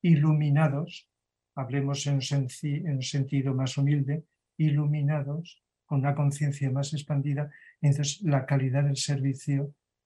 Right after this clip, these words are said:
pues, se producirá. A veces quisiéramos ayudar en lo material, pero no tenemos medios apenas. Pero también esa pequeña ayuda material puede ser un gran servicio, según desde qué nivel lo haces,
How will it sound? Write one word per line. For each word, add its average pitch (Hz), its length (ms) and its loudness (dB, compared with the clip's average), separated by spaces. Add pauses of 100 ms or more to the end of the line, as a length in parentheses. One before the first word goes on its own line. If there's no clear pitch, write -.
(120)
pues, 135 300 -2
se 143 100 -2
producirá. 131 580 -4 (380)
A 143 100 4
veces 170 380 4
quisiéramos 156 560 0
ayudar 143 380 0
en 139 80 2
lo 139 80 0
material, 139 500 0
pero 131 220 -4
no 143 120 0
tenemos 127 560 -6
medios 131 520 0
apenas. 139 600 -4 (540)
Pero 180 260 2
también 160 540 4 (340)
esa 165 360 2
pequeña 160 380 4
ayuda 147 320 2
material 143 560 -2 (320)
puede 151 220 -2
ser 151 240 -2
un 147 100 0
gran 135 240 0
servicio, 123 680 -4 (220)
según 143 400 2
desde 143 360 0
qué 139 100 0
nivel 139 500 2
lo 135 220 0
haces, - 560 -8